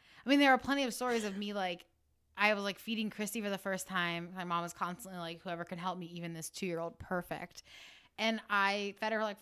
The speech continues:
four seconds, and I threw the bottle down and tried to get up, and she, like, fell off of my lap. My mom, like, caught her. But, you know, I was like, "I'm, like, done. I want to play." And my mom was like, "She has to <laughs> eat. Like, what are you doing?" And I was just like, "Well, I'm not feeding her. I'm over that."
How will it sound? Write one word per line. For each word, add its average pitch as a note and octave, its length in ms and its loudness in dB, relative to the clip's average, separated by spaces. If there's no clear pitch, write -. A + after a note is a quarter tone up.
four G#3+ 200 -2
seconds, G3 420 -4
and G3+ 80 -2
I F#3 80 -4
threw A3+ 180 -8
the G3+ 100 -6
bottle G3 200 2
down F#3+ 100 0
and F3+ 80 -6
tried G3 140 -6
to F#3+ 40 -4
get F#3 260 -2
up, G3+ 140 -2
and - 100 -6
she, - 80 -4
like, F#3 120 -8
fell G3 300 4
off G3 240 0
of G#3+ 100 -2
my F#3 120 2
lap. F#3 280 -2
My F#3+ 100 0
mom, F3 140 0
like, E3 140 -10
caught E3+ 260 -4
her. E3 160 -10
But, E3 140 -14
you C4+ 100 2
know, D4 80 8
I B3 60 10
was B3 140 6
like, A3 320 2
"I'm, D#4 200 12
like, B3 80 -4
done. B3 220 10
I A3+ 100 4
want B3 160 4
to E4+ 80 0
play." G3+ 720 4
And A#3+ 100 2
my A#3 80 4
mom B3+ 140 4
was B3 100 0
like, A#3+ 220 0
"She - 240 -4
has C5+ 280 6
to G4+ 200 10
<laughs> - 60 -6
eat. E4+ 420 10
Like, D4 120 8
what F#4+ 100 -2
are A4 40 0
you G#4+ 120 -2
doing?" G4 260 0
And G3+ 80 -2
I A3+ 60 0
was A#3 100 -2
just A#3 140 -8
like, A3+ 120 0
"Well, G#3 140 0
I'm G3+ 160 6
not G#3+ 180 -2
feeding E3+ 260 -14
her. E3+ 140 -10
I'm E3 100 -14
over E3 240 -12
that." D#3+ 320 -10